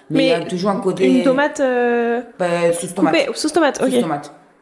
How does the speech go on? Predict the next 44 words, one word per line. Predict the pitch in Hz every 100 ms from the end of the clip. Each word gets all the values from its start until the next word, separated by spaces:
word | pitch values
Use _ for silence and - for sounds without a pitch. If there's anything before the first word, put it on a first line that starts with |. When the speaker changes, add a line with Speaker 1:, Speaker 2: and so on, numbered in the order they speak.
| _ -
Speaker 1:
Et | 151
ça, | 180
c'est... | 175 160 151 147 147 147 151
En | 151
fait, | 185 175
tu |
prends | 156 151
un | 151
sachet, | 165 151 170 170 170 170
c'est |
comme | 151 175
les | 170
chouquettes | 185 170 170 165
pour | 165
vous, | 151
en | 147
fait. | 147 143
Speaker 2:
<laughs> | - - 349
Speaker 1:
Tu | 165
les |
manges | 160 156
comme | 160 139
ça. | 135 - - _ - - -
Ça. | 143 143
Speaker 2:
Ok. | - - - - 131 - - 185
Ça | - 240
me |
donne | 202
très | 214 -
envie | 233 220
de |
tester. | - - 247 196 - - 202
<laughs> | - - - -
Et | 254
ben, | 226 220
maintenant, | 226 233 294
j'ai | 214
cinq | 220 - 294
dernières | 262 240 233 226
questions. | 233 - 262 - _ _ - - _ _
Plutôt | - 240 254
vanille | 233 285 302 302
ou | 247
agrumes ? | 226 226 226 226